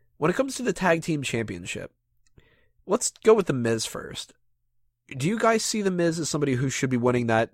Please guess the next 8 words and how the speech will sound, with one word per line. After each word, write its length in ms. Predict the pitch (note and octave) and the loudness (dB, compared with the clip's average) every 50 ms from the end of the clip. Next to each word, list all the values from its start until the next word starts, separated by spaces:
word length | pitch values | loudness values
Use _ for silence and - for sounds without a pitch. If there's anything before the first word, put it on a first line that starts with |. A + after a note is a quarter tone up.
| _ _ _ _ - | _ _ _ _ 2
belt 300 | A#2+ A2+ A2 A2+ G#2+ _ _ _ _ _ _ _ _ _ _ | 4 6 6 6 2 _ _ _ _ _ _ _ _ _ _
anymore 540 | - A#2 A#2+ A#2 A2+ A2 A2 A2 A2 A2 A2 | -6 -2 0 0 0 2 2 4 4 4 4
throughout 280 | - - A#2 A2+ A2 A2 | 2 4 4 4 4 4
his 140 | A2+ G#2 - | 0 -2 -4
career? 520 | - - A2+ A2 A2 A2+ A2 A2 - _ _ - | -4 -2 0 2 4 4 4 2 0 _ _ -4
And 140 | B2 B2+ C#3 | -2 -2 -2
if 60 | C3+ | 0
so, 520 | - - - D#3 D3 C#3+ C#3+ D3 C#3+ C3+ | 0 2 4 6 8 8 8 6 4 2